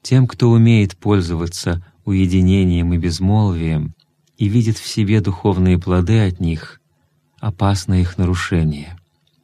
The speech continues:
Святые отцы говорят, что всякий уединенник, который покидает свою келью, возвращается в нее не тем, каким вышел.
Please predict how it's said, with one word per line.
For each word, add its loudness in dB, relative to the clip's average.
Святые 0
отцы -2
говорят, 0
что -8
всякий -4
уединенник, 2
который -2
покидает -2
свою -6
келью, -2
возвращается 0
в 0
нее 2
не 4
тем, 0
каким -6
вышел. -8